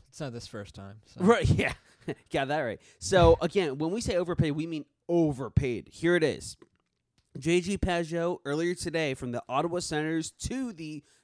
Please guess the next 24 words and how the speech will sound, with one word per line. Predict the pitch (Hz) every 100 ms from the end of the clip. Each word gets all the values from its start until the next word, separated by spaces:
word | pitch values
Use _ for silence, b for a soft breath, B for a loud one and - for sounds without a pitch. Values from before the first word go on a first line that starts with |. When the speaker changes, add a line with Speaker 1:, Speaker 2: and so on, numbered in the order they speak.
| -
Speaker 2:
New |
York | 139 180 -
Islanders | 151 170 156 117 107 117 b b b
in | 135
exchange | - 143 147
for | 147 131 -
a | 123
two | - 151
thousand | 160 156 156
twenty, | - 143 143 151 165 _ _ _ _ _
uh, | 139 139 131 123 117 120 _ -
first | - 151 -
round | 180 185
pick, | - 190 - _
second | - - - 190 160
round | 139 135 -
pick, | 139 -
and | 127
two | -
thousand | 165 156
twenty-two | - 147 135 - 139 135 - - -
third | 165 143
round | 131
pick, | - 120